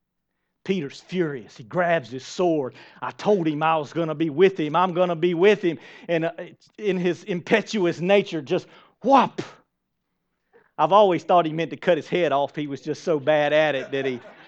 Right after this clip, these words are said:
he only cut the poor guy's ear off. 'Cause I think that speaks to us sometimes of our good intentions, you know, and the best we can seem to do is fumble around and cut somebody's earlobe short.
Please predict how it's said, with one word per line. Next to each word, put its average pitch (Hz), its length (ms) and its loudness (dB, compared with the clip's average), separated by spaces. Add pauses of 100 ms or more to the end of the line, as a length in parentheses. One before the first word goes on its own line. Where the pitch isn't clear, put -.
(440)
he 170 160 4
only 170 220 2
cut 175 260 2
the 160 80 -6
poor 175 240 -2
guy's 151 320 2
ear 156 240 0
off. 123 480 -8 (1600)
'Cause 196 100 4
I 196 80 8
think 214 260 2
that 196 140 6
speaks - 340 -4
to 185 180 4
us 196 200 8
sometimes 170 560 0
of 156 220 -2
our 180 140 6
good 180 240 2
intentions, 151 640 -2
you 165 100 -4
know, 175 300 4
and 139 120 -2 (300)
the 165 100 -2
best 180 300 2
we 180 120 2
can 165 140 -6
seem 185 260 -4
to 151 60 -8
do 165 200 0
is 139 100 -6
fumble 175 320 -2
around 160 280 0
and 135 100 -10
cut 175 160 -2
somebody's 151 400 0
earlobe 131 480 -2
short. 123 420 -8